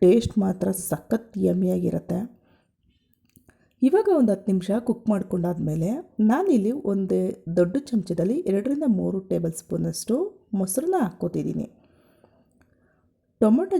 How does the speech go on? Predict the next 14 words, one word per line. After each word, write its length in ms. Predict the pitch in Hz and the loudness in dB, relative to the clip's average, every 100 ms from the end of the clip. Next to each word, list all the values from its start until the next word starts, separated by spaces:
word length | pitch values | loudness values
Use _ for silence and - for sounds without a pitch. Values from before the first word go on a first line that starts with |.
| 240 | 0
ಜಾಸ್ತಿ 220 | 196 - | -2 -2
ಹಾಕ್ಕೊಂಡ್ರೆ 320 | 185 180 180 196 | -2 -2 -2 -2
ಮೊಸರನ್ನ 420 | 175 170 180 180 233 - | -4 -6 -6 -4 -6 -4
ಕಮ್ಮಿ 220 | 247 277 226 | -2 0 -2
ಮಾಡ್ಕೊಳ್ಳಿ. 360 | 165 - 170 - 202 | -2 -6 -8 -6 -4
ನೋಡಿ, 200 | 196 190 180 | -2 -2 0
ನಾನು 200 | 185 311 - 226 | -2 -2 -2 -2
ಯಾವುದೇ 240 | 196 196 190 | 0 -2 -2
ರೀತಿ 240 | 185 214 190 | -2 -4 -2
ಹಸಿಮೆಣ್ಸಿನ್ಕಾಯಿ 680 | 190 190 254 233 - 185 185 175 | -4 -2 -2 -2 -4 -4 -2 -2
ಆಗಲಿ 200 | 185 285 220 | -4 -2 -2
ಒಣಮೆಣ್ಸಿನ್ಕಾಯಿ 580 | 190 185 175 - 175 175 | 0 -2 -4 -8 -4 -4
ಆಗಲಿ 180 | 175 180 175 | -2 -2 -2
ಬಳಸಿಲ್ಲ, 420 | 175 175 - 185 | -2 -4 -6 -4